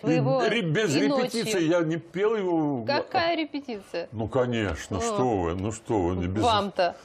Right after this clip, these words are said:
Speaker 2: Не, нет, это, это обязательный порядок, это обязательный порядок. Никак иначе.
Speaker 1: Но в тот раз не сложилось репетиции, правильно?
Speaker 2: Ну,
Speaker 1: Вышли?
Speaker 2: никакой репетиции. Мне пришлось допивать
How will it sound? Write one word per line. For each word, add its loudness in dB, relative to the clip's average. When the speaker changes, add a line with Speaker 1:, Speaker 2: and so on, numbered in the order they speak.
Speaker 2:
Не, 2
нет, 0
это, 0
это 0
обязательный -2
порядок, -4
это -6
обязательный 0
порядок. -6
Никак 2
иначе. 0
Speaker 1:
Но 4
в -2
тот 0
раз 0
не 0
сложилось 0
репетиции, -10
правильно? 0
Speaker 2:
Ну, 0
Speaker 1:
Вышли? 6
Speaker 2:
никакой 2
репетиции. 2
Мне 2
пришлось 0
допивать 0